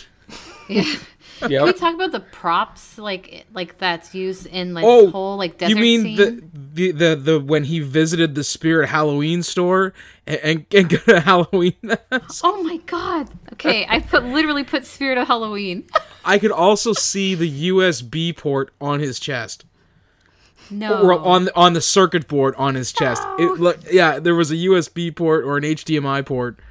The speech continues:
Speaker 3: How
Speaker 2: That's
Speaker 3: else
Speaker 2: awesome.
Speaker 3: do you, how else do you expect Jesus to learn about, uh, new technology? He's gotta have somewhere
Speaker 1: I
Speaker 3: to plug it in.
Speaker 1: I was gonna say, I figured it was just for his firmware update.
Speaker 2: Yeah. And we see, like, we see
Speaker 1: Although I don't
Speaker 2: baby
Speaker 1: wanna
Speaker 2: hands.
Speaker 1: think about Neil Breen's firm anything.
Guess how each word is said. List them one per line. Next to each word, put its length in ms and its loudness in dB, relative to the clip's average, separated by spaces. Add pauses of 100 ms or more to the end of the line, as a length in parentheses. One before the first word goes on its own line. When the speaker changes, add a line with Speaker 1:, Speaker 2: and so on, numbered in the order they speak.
(120)
Speaker 3:
How 160 0
Speaker 2:
That's 80 2
Speaker 3:
else 160 2
Speaker 2:
awesome. 100 -10
Speaker 3:
do 80 -6
you, 240 -6
how 260 -2
else 180 -4
do 120 -10
you 140 -4
expect 360 -2
Jesus 460 -6
to 120 -4
learn 300 0
about, 420 2
uh, 260 0
new 200 2
technology? 760 -2
He's 120 -6
gotta 200 2
have 120 2
somewhere 220 -2
Speaker 1:
I 40 -2
Speaker 3:
to 20 -14
plug 220 -4
it 80 -4
in. 280 -6 (500)
Speaker 1:
I 40 -2
was 100 -2
gonna 80 2
say, 120 0
I 120 4
figured 280 2
it 60 0
was 140 -8
just 200 -8
for 160 -8
his 120 -8
firmware 520 -6
update. 360 -6
Speaker 2:
Yeah. 300 -20 (160)
And 100 -8
we 60 0
see, 200 -10
like, 240 -12
we 80 -18
see 40 -4
Speaker 1:
Although 200 8
I 120 10
don't 160 6
Speaker 2:
baby 60 4
Speaker 1:
wanna 140 4
Speaker 2:
hands. 60 -6
Speaker 1:
think 160 4
about 240 4
Neil 260 -2
Breen's 360 -4
firm 440 -6
anything. 480 -8